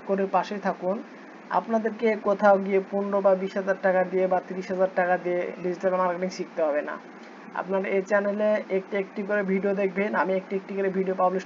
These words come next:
করব। সে ভিডিওগুলো দেখলে আপনারা digital marketing শিখতে পারবেন এবং নিজেরাই ঘরে বসে অনলাইনে earning করতে পারবেন।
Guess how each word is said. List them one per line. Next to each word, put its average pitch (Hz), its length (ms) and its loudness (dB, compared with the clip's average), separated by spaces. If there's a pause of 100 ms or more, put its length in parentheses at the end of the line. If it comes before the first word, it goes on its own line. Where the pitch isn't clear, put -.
করব। 196 280 -2 (380)
সে 190 200 2
ভিডিওগুলো 196 580 0
দেখলে 190 340 -2
আপনারা 190 320 4
digital 185 380 2
marketing 185 320 0
শিখতে 196 340 -6
পারবেন 196 320 2
এবং 185 320 4
নিজেরাই 196 360 2
ঘরে 190 240 4
বসে 180 360 0
অনলাইনে 180 600 0 (680)
earning 180 360 4
করতে 165 240 -4
পারবেন। 143 420 -4